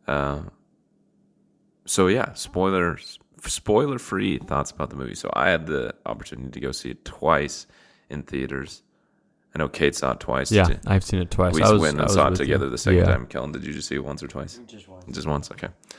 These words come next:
Speaker 1: So maybe first, maybe just kinda to start the conversation, we'll,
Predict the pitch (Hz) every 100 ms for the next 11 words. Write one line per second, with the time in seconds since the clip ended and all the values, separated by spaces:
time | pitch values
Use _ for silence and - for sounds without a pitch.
0 | - - - - - 95 87 85 80 -
1 | - - - _ _ _ _ _ - -
2 | - _ _ _ - 98 98 117 143 180
3 | 175 - _ _ _ _ _ _ - -
4 | 98 127 98 98 95 90 - 98 90 80
5 | 78 - 82 82 90 98 95 92 98 -
6 | 87